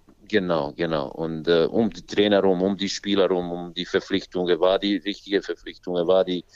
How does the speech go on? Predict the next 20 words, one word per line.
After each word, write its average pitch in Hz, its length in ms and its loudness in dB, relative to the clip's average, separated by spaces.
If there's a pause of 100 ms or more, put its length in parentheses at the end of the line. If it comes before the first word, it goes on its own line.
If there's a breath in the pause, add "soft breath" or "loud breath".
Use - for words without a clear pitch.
(400 loud breath)
falsche, 98 440 0
ist 101 180 -2
das 104 200 0
jetzt 104 240 0
Max 92 260 -4
Heidegger, 90 400 2
das, 90 240 -2
was 87 180 -2
hast - 240 -2
du - 80 -8
gefragt, 87 460 -4 (600 soft breath)
ist 110 200 -6
das 110 220 0
jetzt, - 300 -2
äh, 95 200 0
der 92 360 2
Point 95 340 -2
Guard 90 240 2
Zusammenstellung 90 800 -4
richtig? 85 420 -10